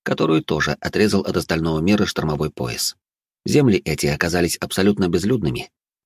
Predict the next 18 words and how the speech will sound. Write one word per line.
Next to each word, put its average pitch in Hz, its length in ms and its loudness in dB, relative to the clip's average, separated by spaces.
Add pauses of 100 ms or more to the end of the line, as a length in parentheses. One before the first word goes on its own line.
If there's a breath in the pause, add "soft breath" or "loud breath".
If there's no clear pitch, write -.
Их - 180 2
включили 110 400 4
в 101 80 2
состав 98 400 0
Инфарии 101 460 2
в - 60 -12
качестве - 460 0
ещё 107 280 2
одной 101 220 2
провинции 101 600 -4 (500)
и 120 160 2
объявили 107 500 6
колонизацию 104 760 2
уже 98 200 2
от - 240 -4
лица 95 260 0
собственной 92 440 0
метрополии. 73 640 -6